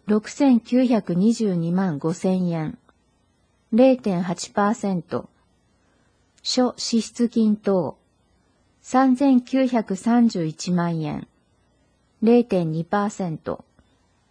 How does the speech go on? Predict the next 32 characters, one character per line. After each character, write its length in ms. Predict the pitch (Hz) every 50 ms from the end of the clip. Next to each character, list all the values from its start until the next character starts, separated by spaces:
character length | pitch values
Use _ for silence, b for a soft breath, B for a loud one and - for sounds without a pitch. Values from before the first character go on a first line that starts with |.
| _ _ _ _ _ _ _ _ _ _ _ _ _ _ _ _ _ _ _ _ _
歳 340 | - - 254 254 254 247 247
出 260 | - - - 254 233
合 240 | 226 226 226 226 220
計、 380 | - - 196 190 175 143 - _ _ _ _ _ _ _ _ _ _ _ _ _ _ _ _ _ _ _ _
二 120 | 233 254
百 320 | 269 294 302 285 - 285 277
八 380 | 254 269 254 - - 269 277
億 400 | 277 247 262 - 175 151 - - _ _ _ _ _ _
一 140 | 202 214
千 360 | - - - - 269 254 202 196
九 240 | - 208 214 220 208
百 260 | 233 214 - - 196
万 260 | 190 185 180 170 151
円。 220 | 135 110 104 73 - _ _ _ _ _ _ _ _ _ _ _ _ _ _ _ _ _ _ _ _ _ _ _ _ _ _ _ _ -
グ 140 | - 208 208
ラ 160 | 226 226 233
フ 280 | - - 220 196 - - _ _
終 180 | - 170 170
わ 160 | 180 185 185 185
り。 220 | 180 170 - - _ _ _ _ _ _ _ _ _ _ _ _ _ _ _ _ _ _ _ _ _ _ _ _ _ _ _ _ _ _ _ _ _ _ _ _ _ _ _ _ _ _ _ _ _ _ _ _ _ _ _ _ _ _ _ _ _ _ _ _ _ _ _ _ _ _
平 200 | 277 285 302 302
成 240 | - - 311 320
二 160 | 302 311 330 302
十 220 | - 269 254 226
五 160 | 196 220 214 214
年 240 | 226 240 240 240
度 140 | 214 180 180
当 220 | - 233 226 240 240
初 160 | - 254 247
予 120 | 247 247
算 300 | 247 - 220 196 185 185
は、 220 | 143 143 143 -